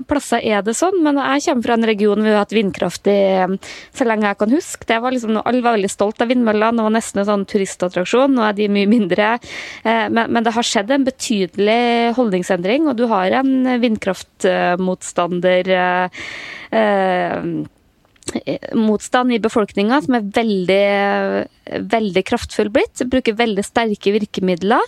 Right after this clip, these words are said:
og jeg tror nok det har påvirket veldig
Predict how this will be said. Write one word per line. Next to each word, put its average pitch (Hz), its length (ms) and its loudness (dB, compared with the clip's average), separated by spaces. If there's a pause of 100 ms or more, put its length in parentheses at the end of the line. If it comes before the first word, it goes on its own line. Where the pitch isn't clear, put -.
(420)
og - 80 -2
jeg 269 100 -2
tror 220 120 2
nok 214 120 -8
det 226 140 2
har 214 180 0
påvirket 190 880 0
veldig 202 180 0